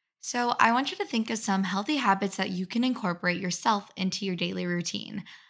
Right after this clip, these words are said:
Let's together create your personal twenty twenty-three daily routine. So I want you to start with your mind. As I said, when I create a routine,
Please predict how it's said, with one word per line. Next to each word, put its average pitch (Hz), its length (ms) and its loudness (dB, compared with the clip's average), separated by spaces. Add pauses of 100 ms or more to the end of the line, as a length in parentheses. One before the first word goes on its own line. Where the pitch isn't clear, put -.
(200)
Let's - 460 0
together 180 720 -2
create 185 480 -2
your 185 440 0 (100)
personal 175 680 -2
twenty 190 240 -2
twenty-three 190 640 -2 (180)
daily 175 360 -2
routine. 175 480 -6 (760)
So 233 360 2
I 233 160 4
want 233 200 2
you 330 60 0
to 233 60 0
start 202 280 4
with 202 140 0
your 208 100 2
mind. 170 540 0 (720)
As 226 180 4
I 277 80 2
said, 185 460 2
when 196 120 2
I 190 160 4
create 240 300 -2
a 214 80 2
routine, 185 480 0